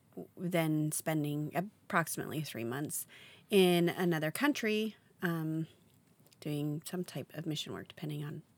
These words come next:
what it was. F-, for me, um, at that point in my life, I coulda get, you know, done this give or take with the Hawaii part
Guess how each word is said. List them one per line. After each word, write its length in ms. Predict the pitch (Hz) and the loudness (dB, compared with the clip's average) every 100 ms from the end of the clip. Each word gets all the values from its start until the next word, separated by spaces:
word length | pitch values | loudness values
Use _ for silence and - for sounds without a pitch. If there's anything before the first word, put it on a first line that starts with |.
| - | -4
what 160 | 160 | -2
it 80 | 147 | 0
was. 340 | 247 240 - - - - - - - - - - | 0 0 0 -6 -14 -18 -18 -20 -20 -20 -20 -12
F-, 260 | - - - | -6 -6 -6
for 220 | - 208 208 | -6 0 4
me, 460 | 208 262 269 254 - _ - | 4 4 4 2 -4 _ -2
um, 420 | 196 175 170 170 - - _ - - - - _ _ - - | 2 4 2 0 -4 -20 _ -20 -20 -20 -20 _ _ -6 2
at 140 | 185 | 4
that 280 | 196 196 - | 6 4 2
point 240 | - 240 - | 0 -2 0
in 80 | |
my 140 | 240 233 | 0 0
life, 240 | 240 240 190 | 0 0 -2
I 60 | |
coulda 300 | 180 - 170 _ _ - | -4 -4 -8 _ _ -8
get, 320 | 165 123 - - - | -4 -4 -6 -14 -10
you 80 | 185 | -6
know, 240 | 139 127 156 | -6 -6 -10
done 200 | - 160 | -6 -4
this 160 | 151 - | -2 -4
give 180 | 170 151 | -4 -4
or 60 | |
take 320 | 151 - 143 - | -6 -4 -4 -4
with 240 | 156 - | -6 -4
the 80 | 151 | -8
Hawaii 460 | - 127 113 180 214 | -6 -6 -4 -4 -6
part 360 | - 247 262 | -4 -4 -4